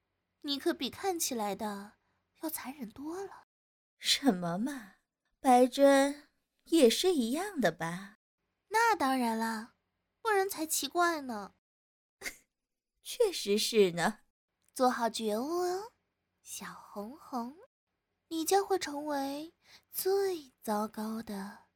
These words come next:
Speaker 1: 幼儿退化奴隶。
Speaker 2: 作为人类的尊严，就会像被垃圾一样被抛弃。
Speaker 1: 作为英雄的能力，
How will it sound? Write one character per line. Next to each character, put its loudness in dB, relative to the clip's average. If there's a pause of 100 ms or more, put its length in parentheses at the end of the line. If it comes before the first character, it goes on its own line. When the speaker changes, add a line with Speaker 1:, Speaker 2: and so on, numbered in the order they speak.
(380)
Speaker 1:
幼 2
儿 -2
退 0
化 -2
奴 -6
隶。 -6 (640)
Speaker 2:
作 8
为 8
人 6
类 2
的 4
尊 -4
严， 0 (240)
就 2
会 -2
像 -2
被 4
垃 -6
圾 -8
一 -6
样 2
被 -6
抛 -8
弃。 -10 (560)
Speaker 1:
作 4
为 4
英 -8
雄 -4
的 -2
能 -6
力， -10